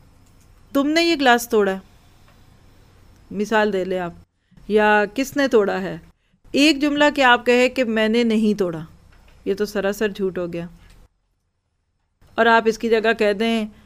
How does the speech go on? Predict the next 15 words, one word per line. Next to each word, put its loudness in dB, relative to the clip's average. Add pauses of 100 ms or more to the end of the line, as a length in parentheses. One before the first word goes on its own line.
(220)
"अल्लाह 2
के 4
एक 0
बंदे 0
ने 0
तोड़ा", -6 (1800)
बात -4
समझ -4
रहे -4
हैं -6
ना? -10 (840)
अब 2
आपने 2
क्या -2
बोला? -4